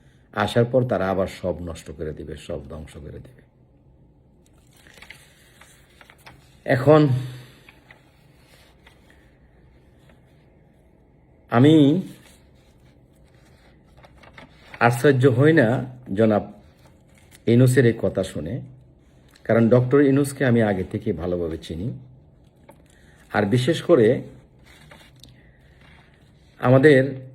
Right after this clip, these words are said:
এলাকারই একজন বিএনপির একজন নেতা,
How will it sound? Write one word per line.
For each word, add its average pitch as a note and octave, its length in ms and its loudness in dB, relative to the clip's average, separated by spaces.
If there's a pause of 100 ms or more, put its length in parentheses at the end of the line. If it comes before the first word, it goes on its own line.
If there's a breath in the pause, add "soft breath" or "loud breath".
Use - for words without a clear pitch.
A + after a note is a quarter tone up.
(1120)
এলাকারই B2+ 480 4
একজন A2+ 440 2
বিএনপির G#2+ 440 0
একজন G#2 260 -2
নেতা, F#2+ 520 -8